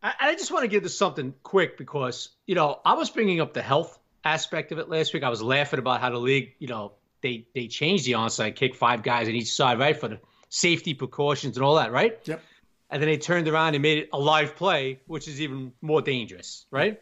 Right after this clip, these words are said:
Speaker 2: Yeah.
Speaker 1: Okay, I wasn't even thinking along the lines of this too, Jerry, that this, if you, if they would have implemented this rule, how many times you would have had, like, an Aaron Rodgers, a Patrick Mahomes, probably connecting on a fifty-yard play,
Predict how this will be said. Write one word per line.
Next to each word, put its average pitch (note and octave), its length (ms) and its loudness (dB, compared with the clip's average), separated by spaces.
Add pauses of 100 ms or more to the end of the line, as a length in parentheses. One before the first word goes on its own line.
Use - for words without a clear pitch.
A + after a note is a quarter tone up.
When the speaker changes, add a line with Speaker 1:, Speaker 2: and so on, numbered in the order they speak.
Speaker 2:
Yeah. B2 140 -12 (540)
Speaker 1:
Okay, F3+ 400 2
I C#4 180 4
wasn't D4+ 260 0
even F3 160 0
thinking F3 480 -6
along A#2 280 -6
the A2+ 60 -10
lines A#2 260 -8
of A2 60 -10
this B2 180 -6
too, C3 140 -4
Jerry, G2+ 360 -2 (100)
that B2+ 180 0
this, A#3+ 360 2 (680)
if E3+ 160 0
you, C#4+ 220 8
if D#3+ 140 0
they - 100 4
would G#4 160 8
have - 60 -6
implemented C3+ 460 2
this C3 200 0
rule, B2+ 420 2 (760)
how E4+ 140 4
many A#4 200 6
times B3+ 460 2 (260)
you G3+ 120 6
would G#3 100 8
have F3+ 80 4
had, F#3 160 4
like, F3+ 260 2 (260)
an D3 160 2
Aaron D#3 300 2
Rodgers, D3 720 0
a - 60 -14
Patrick D#3+ 480 -4
Mahomes, C3+ 600 -2 (640)
probably F#4+ 300 2
connecting A#3+ 500 2
on E3+ 100 4
a C3+ 40 2
fifty-yard F3+ 720 2
play, D#3 480 0